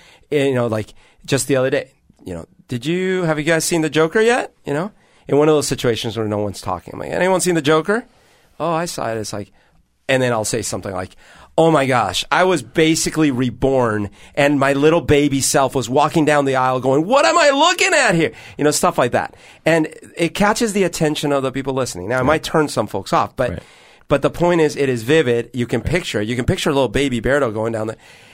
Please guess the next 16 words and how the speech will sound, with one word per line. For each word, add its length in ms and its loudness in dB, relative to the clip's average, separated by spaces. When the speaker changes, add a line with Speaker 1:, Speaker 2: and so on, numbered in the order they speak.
Speaker 1:
and 180 4
I, 120 -4
I 100 4
didn't 220 2
realize 300 4
I 60 4
was 160 0
doing 280 2
that, 260 -8
but 260 0
it 100 -2
makes 240 -4
sense. 460 -8
Speaker 2:
Right. 180 2
Another 520 4
is 440 2